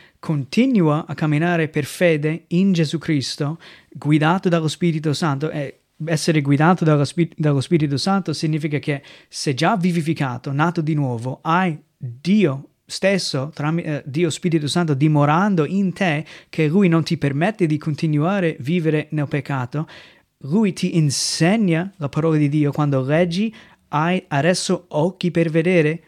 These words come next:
orecchi per udire. Quando leggi la parola di Dio, quando ascolti la predicazione della parola di Dio, quando è fatto in modo giusto,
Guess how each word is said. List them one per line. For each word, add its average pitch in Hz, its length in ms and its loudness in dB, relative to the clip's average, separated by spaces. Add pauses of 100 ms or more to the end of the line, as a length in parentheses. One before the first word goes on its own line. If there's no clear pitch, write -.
(120)
orecchi 156 520 0
per 170 200 0
udire. 165 520 2 (240)
Quando 160 320 2
leggi 190 400 0
la 190 120 -2
parola 196 220 -2
di 180 120 0
Dio, 185 240 -2
quando 165 280 -2
ascolti 175 580 0
la 160 100 2
predicazione 170 640 0
della 180 200 -2
parola 180 240 -4
di 175 120 -2
Dio, 185 320 -2 (360)
quando 143 240 -4
è 127 40 -2
fatto 151 260 -4
in 147 60 0
modo 147 240 0
giusto, 185 500 -2